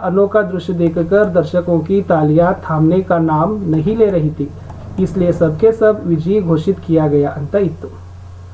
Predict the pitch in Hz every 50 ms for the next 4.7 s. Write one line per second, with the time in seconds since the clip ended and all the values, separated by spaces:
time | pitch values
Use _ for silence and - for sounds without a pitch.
0 | - - - - - - - - - 262 254 277 294 277 233 233 247 254 220 180
1 | 180 226 214 262 262 - 311 294 220 240 220 220 240 233 226 - 220 208 190 -
2 | 208 202 202 202 202 196 - - - - 175 180 190 202 196 190 190 190 196 190
3 | 170 156 160 170 185 180 175 180 185 190 185 - 175 165 180 175 165 - 226 220
4 | - - - 180 160 - 175 175 190 214 220 - - 170